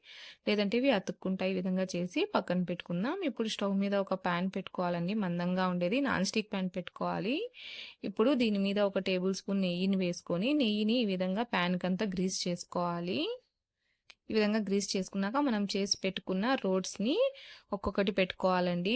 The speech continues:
పెనం బాగా వేడైన తర్వాత సిమ్‌లో పెట్టేసి ఈ రోడ్స్‌ని వేసుకోవాలండి మనం.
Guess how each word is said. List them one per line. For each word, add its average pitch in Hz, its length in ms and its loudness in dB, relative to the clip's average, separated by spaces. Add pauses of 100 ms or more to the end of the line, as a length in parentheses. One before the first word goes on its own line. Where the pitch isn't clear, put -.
(240)
పెనం 202 300 4
బాగా 196 360 4
వేడైన 196 560 4
తర్వాత 185 560 2
సిమ్‌లో 220 480 2
పెట్టేసి 196 520 0
ఈ 262 120 6
రోడ్స్‌ని 202 400 0
వేసుకోవాలండి 180 800 0
మనం. 175 320 -2